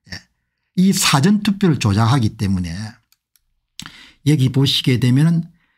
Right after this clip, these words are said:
총투표자란 모집단, 어머니 집단으로부터 사 박 오 일을 두고 사전투표와 당일투표를 이렇게 추출하게 되면은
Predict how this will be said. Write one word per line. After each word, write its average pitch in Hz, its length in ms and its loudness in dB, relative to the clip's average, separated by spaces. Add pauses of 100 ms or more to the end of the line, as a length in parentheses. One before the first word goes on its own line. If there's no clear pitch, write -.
(240)
총투표자란 160 1200 0
모집단, 113 800 -2
어머니 180 400 2
집단으로부터 101 800 -4
사 - 320 -2
박 156 300 0
오 110 100 2
일을 139 240 0
두고 143 300 -2 (240)
사전투표와 151 1040 0
당일투표를 165 720 0
이렇게 104 400 -6 (2250)
추출하게 117 560 0
되면은 120 580 0